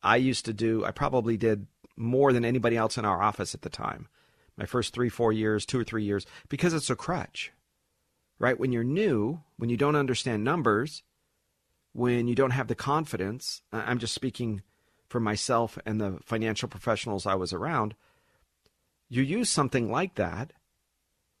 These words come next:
as a way to come up with the answers for you, right? Uh, it's hard to say it that way because, of course, we all need diagnostic tools, but it, it's different,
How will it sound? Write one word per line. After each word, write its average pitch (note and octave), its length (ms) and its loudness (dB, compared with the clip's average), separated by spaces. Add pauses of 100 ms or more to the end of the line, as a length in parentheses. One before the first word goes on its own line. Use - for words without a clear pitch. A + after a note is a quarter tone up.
(260)
as A#2+ 260 2
a A2+ 220 4
way C#3 480 2
to G#2+ 580 -2 (1800)
come E3+ 140 2
up D#3 140 2
with C#3+ 100 2
the C3 160 2
answers B2+ 320 0
for A#2 260 0
you, D#2 260 -6 (1400)
right? B2+ 280 -2
Uh, A2+ 120 -6 (200)
it's - 260 -8
hard D#3+ 180 2
to A#2+ 60 0
say D#3+ 200 2
it C#3 80 2
that G2+ 220 0
way G#2 220 0 (380)
because, G#2 320 -6
of - 180 -12
course, C3 260 0
we A2 100 2
all A2+ 140 4
need G#2+ 260 -2 (320)
diagnostic A2+ 600 -2
tools, A#2+ 360 0
but - 240 -4
it, A2+ 200 -8
it's - 220 -6
different, D#3+ 400 -4